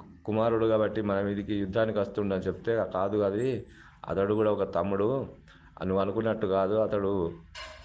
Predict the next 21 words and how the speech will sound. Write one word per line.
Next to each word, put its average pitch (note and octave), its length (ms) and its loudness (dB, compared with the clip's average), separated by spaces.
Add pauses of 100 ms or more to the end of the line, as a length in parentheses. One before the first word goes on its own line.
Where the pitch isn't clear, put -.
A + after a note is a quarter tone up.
(360)
ఏం, D#2+ 480 -2 (460)
ఆ F2+ 80 -2
రాజ్యం G#2 480 0
యొక్క G#2+ 260 0
ఆకాంక్ష G#2+ 600 2
మేరకు G2+ 520 2
అతడు G2 260 2
వస్తున్నాడు, F#2+ 600 0
రాని" F#2+ 420 0
అని F#2 120 0
చెప్పి F2 240 -4
అంటే, F#2 300 0
అప్పుడు F2 640 -2 (340)
వచ్చి F2 320 0
అతడు F#2 400 0
రా-, E2+ 300 0 (500)
ఆ F2 80 0
యొక్క F2+ 240 -2
శ్రీరాముని G2+ 640 0
యొక్క F#2+ 280 0
పాదములని F#2+ 840 0